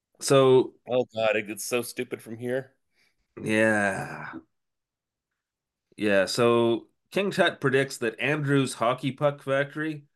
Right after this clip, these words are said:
Speaker 1: is going to be robbed. Uh, and I guess it does. Again,
Speaker 2: Then
Speaker 1: Gotham
Speaker 2: they,
Speaker 1: City.
Speaker 2: they cut to
Speaker 1: Go-
Speaker 2: Andrews, and presumably Andrews like, "No, it's not," and turns the T V
Speaker 1: <laughs>
Speaker 2: off. And then some guys are like, "Hello, Andrew," and he's like,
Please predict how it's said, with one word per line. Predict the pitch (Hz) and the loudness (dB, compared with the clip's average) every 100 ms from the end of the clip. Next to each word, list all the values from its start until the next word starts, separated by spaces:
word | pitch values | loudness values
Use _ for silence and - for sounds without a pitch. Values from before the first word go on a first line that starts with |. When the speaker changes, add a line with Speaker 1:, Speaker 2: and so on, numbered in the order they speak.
| _ _ - | _ _ -10
Speaker 1:
is | 120 | -8
going | 117 131 127 | -2 -2 -2
to | 135 | -2
be | 127 | -2
robbed. | 123 123 139 147 143 - _ _ _ _ _ _ _ _ _ _ _ - | 2 4 6 4 0 -12 _ _ _ _ _ _ _ _ _ _ _ -14
Uh, | 87 98 101 95 92 - _ _ _ _ _ _ _ | -8 -6 -4 -4 -6 -12 _ _ _ _ _ _ _
and | 107 110 104 101 | -4 0 0 0
I | 95 | -2
guess | 85 95 - | -2 -2 -4
it | 73 | -6
does. | 80 92 107 - - - _ _ _ _ _ _ - | -2 0 0 -4 -14 -20 _ _ _ _ _ _ -4
Again, | 127 127 135 110 90 | 0 2 2 0 0
Speaker 2:
Then | 127 151 | 4 6
Speaker 1:
Gotham | 147 185 | 6 2
Speaker 2:
they, | 143 | 2
Speaker 1:
City. | 123 123 | 0 0
Speaker 2:
they | 120 127 | -4 -2
cut | 160 156 | 0 0
to | 202 | -2
Speaker 1:
Go- | - | 0
Speaker 2:
Andrews, | 139 139 131 123 113 | 0 0 -4 -4 -6
and | 95 104 - | -10 -14 -14
presumably | 123 151 135 120 110 | -8 -6 -4 -4 0
Andrews | 131 127 117 110 104 | 0 0 -2 -4 0
like, | 110 110 87 _ _ - | 0 0 -2 _ _ 4
"No, | 320 285 | 8 8
it's | 196 - | 6 2
not," | 165 175 208 240 - _ _ | 4 8 8 4 -2 _ _
and | 117 117 | -12 -4
turns | 151 131 | -2 -2
the | |
T | 120 139 | -6 -8
V | 120 127 143 | -4 0 4
Speaker 1:
<laughs> | |
Speaker 2:
off. | 147 147 147 _ _ _ _ | 4 2 -4 _ _ _ _
And | 127 139 | -4 -2
then | - | -4
some | 131 | 0
guys | 135 135 131 | 4 4 4
are | 127 | 2
like, | 123 131 | 4 6
"Hello, | 247 339 330 220 | 6 8 8 8
Andrew," | 190 180 160 233 226 | 4 0 -2 0 0
and | 147 | -2
he's | 135 127 | -6 0
like, | 127 | 2